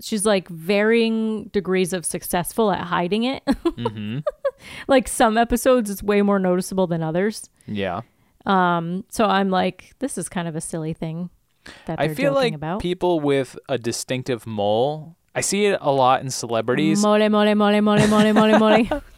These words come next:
Speaker 2: <laughs> I, I, I think it's a, I think it's a way that helps the audience remember the, the actress or actor. Like,
Speaker 1: Yeah, but
Speaker 2: you gotta
Speaker 1: she
Speaker 2: think,
Speaker 1: covers it up.
Speaker 2: you gotta think of, like, Cindy Crawford. She has a distinctive mole.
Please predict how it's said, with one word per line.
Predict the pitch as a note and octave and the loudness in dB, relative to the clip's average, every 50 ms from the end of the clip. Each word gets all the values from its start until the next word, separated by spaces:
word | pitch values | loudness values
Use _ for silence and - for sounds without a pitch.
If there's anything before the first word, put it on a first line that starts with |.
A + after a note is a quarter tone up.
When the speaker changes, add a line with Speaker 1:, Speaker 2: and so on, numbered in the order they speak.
| _ _ | _ _
Speaker 2:
<laughs> | |
I, | G3+ A3+ C#4+ C4+ A#3 A3+ A3 G#3+ G3+ F#3 F3 - - _ _ - - - - - - D#3+ D3+ - - - A#3 - - - - - | -6 -4 -2 -2 -2 -2 -4 -6 -8 -10 -12 -16 -20 _ _ -12 -12 -12 -6 -2 0 0 0 2 2 2 2 0 0 -6 -2 2
I, | D#3 D#3 - - | 2 2 2 2
I | - E3 E3 | 2 2 2
think | D#3 - - B3+ D4 - | 4 2 0 -2 0 -2
it's | B3+ A3 - - | -2 -4 -2 0
a, | F3 E3+ D3+ C#3 C3 B2+ A#2+ A#2+ A#2 A2 - | 2 4 6 6 6 6 4 4 4 2 0
I | - C#3+ | -2 -2
think | D3 G3+ A#3+ B3+ | -2 0 -2 0
it's | A#3 - | 0 2
a | G#3 | 2
way | E3 C#3+ C#3+ D3+ D#3+ D#3 D3+ D3+ C#3+ C3+ - _ _ _ _ _ _ _ _ _ _ _ | 4 4 4 4 4 4 2 2 0 -2 -6 _ _ _ _ _ _ _ _ _ _ _
that | - C#3 C3 A#2+ A2+ | 2 2 2 2 0
helps | - - - C#3+ D3+ D3+ - - - - - - - | -4 -4 0 0 0 0 0 -4 -6 -8 -8 -10 -14
the | D#3+ C3 C3+ B2+ B2+ | -8 -4 0 0 2
audience | A#2+ A#2 A#2+ B2+ B2+ B2 A#2+ A#2 A2 - - - - | 2 2 2 0 0 -2 -2 -4 -4 -6 -8 -8 -8
remember | A#2 G#2+ G#2+ G#2 G#2 G#2+ A2+ A#2+ C#3 D#3+ D#3+ D#3 - _ _ _ _ - | -8 -8 -6 -4 -4 -4 -2 0 0 0 0 -2 -6 _ _ _ _ -2
the, | C3 C3 B2+ B2+ B2+ B2 B2 - - | 0 2 2 2 0 0 -2 -4 -4
the | B2 C3 C3 C3 | -2 -2 0 0
actress | C3 C#3 - - D#3 D3 - - - - | -2 -2 -2 -2 -2 -2 -2 -6 -6 -4
or | - C3+ C3 | 0 2 2
actor. | C3 C3 C#3 - - E3 D#3+ E3 - _ _ _ _ _ _ _ _ _ _ _ | 2 0 -2 -4 -2 -2 -2 -2 -4 _ _ _ _ _ _ _ _ _ _ _
Like, | B2+ B2 A2 | 0 0 2
Speaker 1:
Yeah, | G3+ D4 | 2 2
but | B3 A3 D3 | 2 2 2
Speaker 2:
you | E3+ | 2
gotta | D#3 - | 2 2
Speaker 1:
she | |
Speaker 2:
think, | - - B3 A#3 | 2 2 2 2
Speaker 1:
covers | G3 G3 E3+ D3 | 2 -2 -2 -2
it | E3 | -2
up. | A#3 D4+ - - - _ _ - - _ _ _ | -2 -2 -2 -6 -10 _ _ -20 -20 _ _ _
Speaker 2:
you | B3 A3+ | 2 2
gotta | E3+ D3 | 2 2
think | D#3 D3+ C3+ | 2 0 2
of, | B2 | 2
like, | A2+ G2+ F2 | 2 0 -2
Cindy | - - - D#3+ D3 C3 | -2 -2 -2 -2 -2 -4
Crawford. | - - - A#2 A2+ A#2+ - - C3 B2 B2 B2 B2 A#2+ A2+ | -4 -2 0 0 0 0 0 2 2 4 4 2 0 -2 -8
She | - - B2 | -6 -4 -4
has | B2 A#2 | -4 -4
a | A#2 | -6
distinctive | G2+ - G#2 - - - A2+ A2 - G2+ F#2+ | -8 -10 -10 -8 -8 -8 -8 -8 -10 -10 -8
mole. | G2+ G2 G2 G2+ G2+ G#2 A2 - | -4 -4 -2 0 0 -2 -2 -4